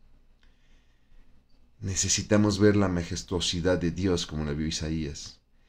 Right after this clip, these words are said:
Y no solamente eso, sino que Isaías nos da un ejemplo muy hermoso al reconocer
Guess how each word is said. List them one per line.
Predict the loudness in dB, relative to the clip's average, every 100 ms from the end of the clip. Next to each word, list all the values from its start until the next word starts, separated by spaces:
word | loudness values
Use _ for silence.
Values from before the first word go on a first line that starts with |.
| _ -20 _ -20 _
Y | 6
no | 8
solamente | 8 6 8 8 6 4
eso, | 4
sino | 4 4 2
que | 0
Isaías | 0 4 4 4
nos | 2 4
da | 2
un | 2
ejemplo | 2 0 2 0
muy | 2 4
hermoso | 4 4 0 0 0
al | 0
reconocer | -2 -2 -2 0 0 6 6 6 0